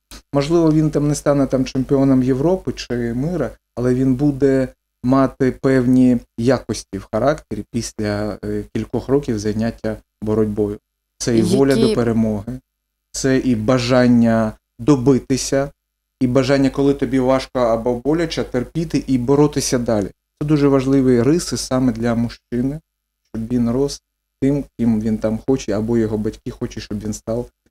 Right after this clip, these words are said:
Speaker 1: найкращим, міцним, добрим, благородним людиною.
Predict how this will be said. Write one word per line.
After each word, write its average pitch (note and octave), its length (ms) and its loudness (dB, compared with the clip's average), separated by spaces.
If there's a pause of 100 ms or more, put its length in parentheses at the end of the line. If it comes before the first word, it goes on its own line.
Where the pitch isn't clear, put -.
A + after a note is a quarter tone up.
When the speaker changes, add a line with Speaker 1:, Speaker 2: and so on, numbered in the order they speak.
(140)
Speaker 1:
найкращим, A#2+ 600 -2
міцним, A2 400 0
добрим, A2+ 400 -2
благородним G#2+ 600 -4 (440)
людиною. G#2 440 -2